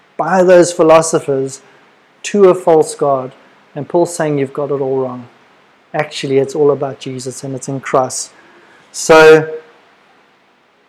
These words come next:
this can't be found in anything, this level of living, except in Him. So a couple of scriptures that use this exact live word. Galatians five twenty-five says, "Since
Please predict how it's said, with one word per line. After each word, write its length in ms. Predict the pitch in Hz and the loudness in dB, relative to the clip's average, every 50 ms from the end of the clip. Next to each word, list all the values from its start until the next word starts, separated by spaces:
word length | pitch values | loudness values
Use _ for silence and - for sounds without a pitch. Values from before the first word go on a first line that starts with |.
| _ _ _ _ | _ _ _ _
this 180 | - 185 180 - | -2 -2 -2 -2
can't 500 | - - - - - 202 208 220 214 214 | -8 -12 -10 -4 0 2 2 2 2 0
be 120 | 208 175 | -4 -6
found 420 | - - - 185 165 156 151 147 185 | -4 0 2 4 6 6 4 4 0
in 220 | 190 175 151 165 | -2 -2 0 2
anything, 640 | 165 156 175 190 185 - - - 135 123 120 120 - | 2 4 4 4 2 0 -2 -4 -6 -6 -6 -4 0
this 200 | 151 143 - - | 0 0 0 0
level 400 | 135 135 143 156 156 170 165 151 | 0 4 4 6 6 6 6 6
of 160 | 143 135 131 | 6 4 4
living, 440 | 135 139 147 131 139 135 127 135 160 | 2 2 2 2 0 -4 -6 -8 -14
except 480 | 156 - - - - 160 151 151 - 156 | -16 -14 -8 -2 2 2 2 2 0 -4
in 100 | 143 123 | -6 -6
Him. 240 | 117 143 131 123 120 | -6 -6 -6 -6 -6
So 300 | - - 165 156 151 151 | -2 2 4 6 6 6
a 420 | 151 - - - - _ _ - | 4 0 -8 -14 -20 _ _ 0
couple 240 | 208 202 - 226 180 | 2 4 6 6 6
of 80 | 175 | 6
scriptures 460 | - - - 196 175 - - 156 139 143 | 4 4 2 2 2 2 2 2 4 4
that 140 | 143 135 | 4 2
use 240 | 139 156 170 170 151 | 2 0 0 0 2
this 160 | 160 156 - | 0 0 0
exact 580 | 156 139 135 135 131 147 156 160 160 - - - | 0 -2 -2 0 4 4 4 4 4 -2 -10 -12
live 580 | 131 131 127 131 143 160 156 135 135 131 - - 131 | -10 -6 0 4 4 6 6 4 2 -4 -10 -14 -6
word. 480 | 131 131 143 156 147 135 127 127 123 - - - _ _ _ - | 0 4 6 8 8 6 4 0 -4 -10 -16 -20 _ _ _ 2
Galatians 580 | 151 143 143 151 156 156 - 185 156 147 - | 4 6 8 8 6 4 2 0 0 0 -2
five 340 | - - 165 156 156 156 156 | 0 4 6 6 6 6 4
twenty-five 580 | - - 156 147 143 135 - 165 156 143 135 139 | 0 -2 0 0 0 2 4 6 6 6 4 4
says, 260 | - 151 139 127 - | 2 0 0 0 0
"Since 400 | - - 170 175 170 - - | -2 0 0 0 -2 -4 -8